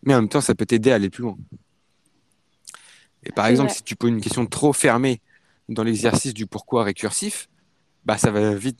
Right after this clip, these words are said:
Speaker 1: mettre fin à ton exercice et peut-être que tu n'auras pas trouvé la bonne réponse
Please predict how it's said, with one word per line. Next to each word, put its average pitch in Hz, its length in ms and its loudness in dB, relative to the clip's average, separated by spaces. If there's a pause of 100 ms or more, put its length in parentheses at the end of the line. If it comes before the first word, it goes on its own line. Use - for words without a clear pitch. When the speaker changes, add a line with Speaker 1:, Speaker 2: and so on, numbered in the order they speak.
Speaker 1:
mettre 107 340 -4
fin 123 140 0
à 117 60 2
ton 110 100 -2
exercice 107 480 0
et 117 60 -2
peut-être - 240 -2
que 120 60 -4
tu 110 120 -6
n'auras 101 220 0
pas 113 160 -2
trouvé 117 360 0 (600)
la 113 140 2
bonne 110 220 2
réponse 117 680 -2